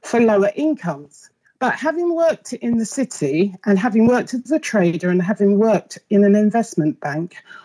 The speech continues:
the trends that you see amongst the rich are they either save money or they invest money. So if you look at what's happened with the housing market, what that benefits, that benefits people who can already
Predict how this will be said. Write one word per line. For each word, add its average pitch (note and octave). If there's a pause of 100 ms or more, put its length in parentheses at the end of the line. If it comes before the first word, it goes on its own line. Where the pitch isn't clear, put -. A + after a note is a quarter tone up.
(300)
the A3
trends E4+
that D#4+
you D4
see F#3
amongst A3
the A#3+
rich D#3 (280)
are F#3 (280)
they A3+
either D4+
save C#4
money D3 (140)
or A3
they B3+
invest C4
money. C#3 (340)
So -
if D4
you F4+
look F#4
at -
what's B3
happened A3+
with F#3+
the G#3+
housing F#3+
market, C#3+ (560)
what D#4+
that D4+
benefits, G3+
that D4
benefits C4+
people D3+ (340)
who A#3+
can A#3+
already A3+